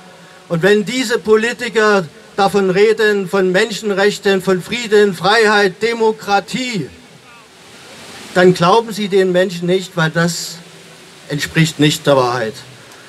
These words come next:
Sie vertreten nicht diese hohen Werte,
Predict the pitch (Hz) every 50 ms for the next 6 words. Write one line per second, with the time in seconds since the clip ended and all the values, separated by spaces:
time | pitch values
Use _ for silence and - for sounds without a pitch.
0 | - - - - - 156 170 170 165 - 202 202 190 180 196 202 214 254 302 285
1 | - - - - - - - - - - - - - - - - - - - -
2 | 233 247 254 196 254 233 196 214 220 220 220 220 214 196 202 202 208 208 208 170
3 | 208 208 202 196 190 170